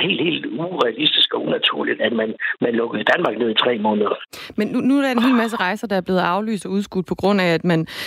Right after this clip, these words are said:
Speaker 2: tidligere havde sagt, at, øh, at grænselukningen, den ville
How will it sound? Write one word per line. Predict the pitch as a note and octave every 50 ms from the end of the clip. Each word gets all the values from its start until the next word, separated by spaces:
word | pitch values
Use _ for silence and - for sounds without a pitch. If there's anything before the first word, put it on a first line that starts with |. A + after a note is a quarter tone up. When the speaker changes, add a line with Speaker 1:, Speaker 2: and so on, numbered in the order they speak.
| - -
Speaker 2:
tidligere | - - A3+ A#3 B3 B3+
havde | G#3+ F#3 F3+
sagt, | E3+ - - D#3+ E3+ - -
at, | - F3 E3+ D#3 -
øh, | E3+ E3 D#3+ D#3 -
at | F3 E3+ - - - - - - - - - - - - _ -
grænselukningen, | - D#3+ D#3 F3+ F#3 G#3 G#3 F#3+ F3+ E3 F3+ F3 E3
den | F3+
ville | F3 F3+ E3